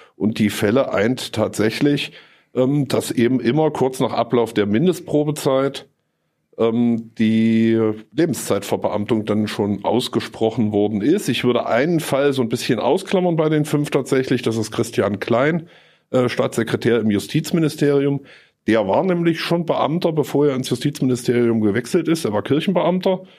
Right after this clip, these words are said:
und hat diese Beamtenlaufbahn in der Kirche aber aufgegeben zugunsten, äh,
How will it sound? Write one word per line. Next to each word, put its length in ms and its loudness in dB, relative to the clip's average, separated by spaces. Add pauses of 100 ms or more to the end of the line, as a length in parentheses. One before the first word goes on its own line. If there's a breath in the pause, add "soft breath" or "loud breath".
(320 loud breath)
und 160 0
hat 180 -2
diese 180 2
Beamtenlaufbahn 800 0
in 120 0
der 100 2
Kirche 340 0
aber 280 0
aufgegeben 960 0
zugunsten, 840 0
äh, 360 0